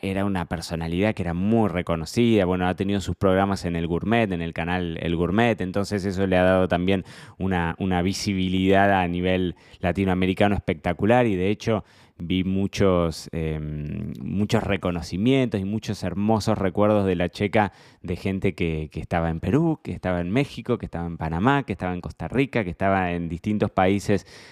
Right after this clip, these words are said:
eh, de, de habla hispana que también se nutrían de sus experiencias, de sus anécdotas. Em,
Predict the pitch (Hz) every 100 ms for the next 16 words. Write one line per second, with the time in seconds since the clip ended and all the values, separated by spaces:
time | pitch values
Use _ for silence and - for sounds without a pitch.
0 | - 87 85 78 78 85 80 90 95 95
1 | - 110 143 117 90 - 80 117 135 98
2 | 92 87 90 - 107 117 117 113 - -
3 | _ 95 85 85 85 - - 87 110 123
4 | 120 107 92 85 82 80 80 92 110 110
5 | 101 95 95 92 90 - - - 95 90
6 | 87 82 80 78 76 78